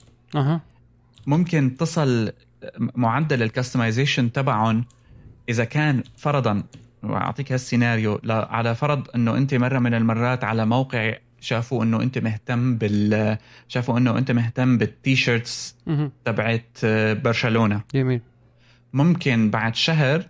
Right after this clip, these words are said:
Speaker 1: مم.
Speaker 2: يصلك إيميل
Speaker 1: مم.
Speaker 2: مثلًا
Speaker 1: من برشلونة.
Speaker 2: خصم، خصم على برشلونة،
Speaker 1: مهم.
Speaker 2: آه، تيشيرت برشلونة، وبالتيشيرت ممكن يكون في كاستم جرافيك فيها اسمك.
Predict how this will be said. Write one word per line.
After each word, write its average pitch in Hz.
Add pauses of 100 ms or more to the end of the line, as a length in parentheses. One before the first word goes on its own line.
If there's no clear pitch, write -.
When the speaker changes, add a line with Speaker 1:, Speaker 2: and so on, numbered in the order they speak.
(100)
Speaker 1:
مم. 147 (160)
Speaker 2:
يصلك 135
إيميل 143
Speaker 1:
مم. 139 (400)
Speaker 2:
مثلًا 127
Speaker 1:
من 170
برشلونة. 143
Speaker 2:
خصم، 147 (480)
خصم 160
على 120
برشلونة، 123
Speaker 1:
مهم. 170
Speaker 2:
آه، 113
تيشيرت 131
برشلونة، 120 (420)
وبالتيشيرت 120
ممكن 143
يكون 143
في -
كاستم 139
جرافيك 143
فيها 123
اسمك. -